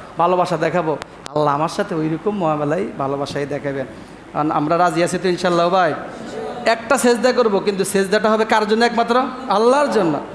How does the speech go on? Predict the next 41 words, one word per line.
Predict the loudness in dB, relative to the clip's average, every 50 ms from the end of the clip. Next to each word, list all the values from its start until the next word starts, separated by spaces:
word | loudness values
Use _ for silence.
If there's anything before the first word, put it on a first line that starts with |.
| -14 -6 -2
ও | 0 2
ভাই, | 2 2 2 2
এক | 0 -2 0 0
টাকা | 0 2 2 2
দান | 2 2 2 2 2 2
করব, | 2 2 2 2
দানটা | 2 2 2 2 2 0 0
কার | 0 2 0 2 2
জন্য | 2 2 4 4
হবে? | 4 4 2 2 0 -2 -8 -4 0
আল্লাহর | 2 2 4 4 4 4 2
জন্য। | 2 2 2 2 2 2 2 2
দানটা | 2 0 2 2 2 2
হবে | 4 4
হাসি | 2 2 0 0 0
মুখে, | 0 0 0 -2 -4
সুন্দরভাবে, | -4 -2 0 2 2 2 2 2 4 4 2 2 0 -2 -6 -10 -16 -8 -4 -2
একজনের | -2 0 0 0 0 2
সাথে | 2 0 2 2
ভালো | 2 4 4 4 4
ব্যবহার | 4 4 4 4
করব, | 2 2 2 2 2
সেটা | 2 2 2 2
কার | 2 2 2 2
জন্য? | 2 2 2 0 0 -2 -4 -2 0
আল্লাহর | 2 4 4 4 4 4 2 2 0
জন্য। | 0 0 0 0 -2 -2
যা | 0 0 2 2 2 0
করব | 0 0 0 0 -2 -2 -4 -6 -12 -12 -6 -2
আল্লাহকে | 0 2 2 2 0 2 2
রাজি | 0 0 0 -2
খুশি | -4 -4 -4 -4
করার | -2 -2 -2 -2 -2
জন্য, | -2 -2 -2
ইখলাসের | -2 0 0 0 0 0 0 -2
সাথে, | -4 -2 -4 -2 -2 -4 -6 -6 -10 -12 -8 -6
আন্তরিকতার | -6 -6 -6 -6 -6 -4 -4 -2 -2 -4 -4
সহিত | -4 -6 -8 -6 -6 -6
করবো। | -6 -2 -2
আল্লাহ | 0 0 0 0 0
পাক | 0 0 -2 -2